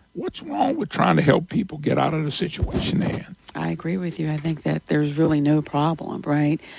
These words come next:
Speaker 2: That parents should be able, or care-, caregivers should be able to choose the place that best fits their child.
Speaker 1: But don't you notice in Louisiana, you may not notice this as much as me, but maybe you do because, like you said, you've been there. Uh,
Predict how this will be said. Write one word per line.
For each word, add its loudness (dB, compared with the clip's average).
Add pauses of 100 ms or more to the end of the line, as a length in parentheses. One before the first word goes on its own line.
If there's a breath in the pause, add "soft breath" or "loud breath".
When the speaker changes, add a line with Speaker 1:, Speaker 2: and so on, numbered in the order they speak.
(160 loud breath)
Speaker 2:
That 0
parents 4
should -2
be 2
able, 2
or -2
care-, 0
caregivers 0
should -4
be 2
able 0
to -4
choose 2 (500 loud breath)
the 0
place 0
that 2 (220)
best 2
fits -4
their -2
child. -8
Speaker 1:
But 0
don't 4
you 4
notice 6
in 4
Louisiana, 2 (240 loud breath)
you 4
may 8
not 6
notice 4
this -2
as -6
much -2
as -6
me, 0
but 2
maybe 2
you 0
do 2
because, 0
like 2
you -2
said, 4
you've -4
been 4
there. -6 (400 loud breath)
Uh, 6